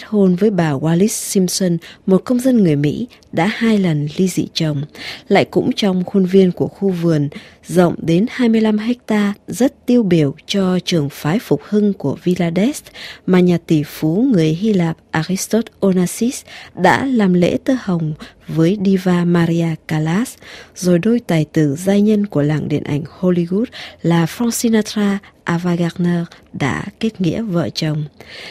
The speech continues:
Là một công trình được xây dựng từ thế kỷ thứ mười sáu, kể từ năm một nghìn tám trăm bảy mươi ba thì Villa d'Este đã trở thành khách sạn sang trọng,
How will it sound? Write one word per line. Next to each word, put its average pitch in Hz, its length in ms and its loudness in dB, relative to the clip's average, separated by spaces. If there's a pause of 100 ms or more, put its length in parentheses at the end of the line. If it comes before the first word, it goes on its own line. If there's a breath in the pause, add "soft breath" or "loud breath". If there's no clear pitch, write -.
(120 loud breath)
Là 190 140 4
một 185 300 2
công 254 220 0
trình 160 360 2
được 151 160 -2
xây 190 220 -2
dựng 170 200 -2 (200)
từ 165 320 2
thế 220 160 0 (100)
kỷ 147 300 2
thứ 175 220 -2
mười 185 220 2
sáu, 156 480 -6 (420 loud breath)
kể 170 140 6
từ 160 160 2
năm 214 280 2
một 170 180 0
nghìn 151 300 0
tám 165 260 0
trăm 170 420 0 (100)
bảy 151 240 0
mươi 165 220 2
ba 180 360 0 (380 loud breath)
thì 175 220 6
Villa 220 320 2
d'Este 220 460 0 (120)
đã 151 380 -2
trở 147 220 -2
thành 151 220 0
khách - 260 -8
sạn 170 380 -6
sang 196 360 -2
trọng, - 240 -4